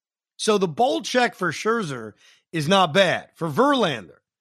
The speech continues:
he's only led the league in E R A one time. One E R A king, and that was back in two thousand eleven, which was his M V P Cy Young season.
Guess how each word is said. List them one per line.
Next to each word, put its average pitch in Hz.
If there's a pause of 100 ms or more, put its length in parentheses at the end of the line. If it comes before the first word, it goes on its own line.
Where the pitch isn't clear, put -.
(240)
he's 277
only 269
led 220
the 185
league 180
in 180
E 180
R 170
A 147
one 190
time. 98 (760)
One 240
E 196
R 123
A 107
king, 110 (300)
and 139
that 175
was 160
back 160
in 135
two 180
thousand 143
eleven, 147
which 127
was 120
his 123
M 165
V 147
P 139 (180)
Cy 147
Young 147
season. -